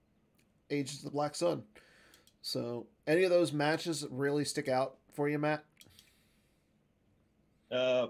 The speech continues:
Speaker 2: I was surprised to see the Shadow Collective showing up again, um, and up against Throne Room. Uh, that, that might be an interesting one.
Speaker 1: Mm-hmm.
Speaker 2: Uh, and then I, I saw the, uh, the Dark Deal objective of how that's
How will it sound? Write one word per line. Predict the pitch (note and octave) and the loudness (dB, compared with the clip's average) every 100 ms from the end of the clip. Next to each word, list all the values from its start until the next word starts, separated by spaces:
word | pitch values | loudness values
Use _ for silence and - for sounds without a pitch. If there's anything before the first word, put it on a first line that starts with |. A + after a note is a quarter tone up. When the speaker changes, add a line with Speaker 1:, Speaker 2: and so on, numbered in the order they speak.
| - | -4
Speaker 2:
I | |
was | D3 | -8
surprised | F3+ - D#3 D3 | -8 -2 0 0
to | B2+ | -4
see | - C3+ | -6 -4
the | |
Shadow | G#2 - A2+ A2+ | -2 -2 -2 0
Collective | G#2+ G#2 G2+ G2 A2 | -4 -2 -2 -2 -8
showing | - A#2 G2+ G2 | -6 -2 0 0
up | G2 F#2 | -4 -4
again, | G2 F#2+ E2+ - | -6 -6 -8 -10
um, | G2 F2 F2 - - | -8 -6 -8 -12 -12
and | G#2 G#2+ | -8 -2
up | A#2 A#2 | -4 -2
against | G#2 G#2 - - | -4 -4 -6 -6
Throne | G2+ G#2 G2 | -2 0 -2
Room. | F#2 F#2 F2+ - | -6 -8 -10 -10
Uh, | G2 | -4
that, | G2+ G2+ - | -2 -4 -4
that | G2+ F2+ | -8 -6
might | G2+ F2+ | -8 -6
be | F#2 | -8
an | F2+ | -8
interesting | F#2 - G2 F2+ - F2+ | -8 -6 -6 -6 -10 -10
one. | F2 E2+ E2 - - - - | -10 -10 -12 -18 -20 -20 -10
Speaker 1:
Mm-hmm. | C3+ C3 C3+ C3 | -8 -6 -8 -6
Speaker 2:
Uh, | F2+ F2 F2 E2 _ _ - | -6 -4 -6 -8 _ _ -4
and | G#2+ A2 | -2 0
then | A2 | 0
I, | G#2+ A2 A2 | 0 -2 -4
I | A2 | -4
saw | - A#2+ G#2+ | -2 2 2
the, | G#2 G2+ | 2 2
uh, | G2 F2 E2 - _ _ _ _ _ _ _ _ _ _ _ _ - | 0 0 -2 -6 _ _ _ _ _ _ _ _ _ _ _ _ -6
the | A2 | -4
Dark | G#2 B2 A#2+ - | 0 0 0 -2
Deal | A2+ A2 | 0 0
objective | G#2 E2+ G#2 G#2 A2+ G2+ G2 - | -2 -2 0 0 0 -4 -4 -8
of | G2 F#2+ - | -12 -12 -14
how | - A2 | -4 -2
that's | G#2 G2+ | 0 -4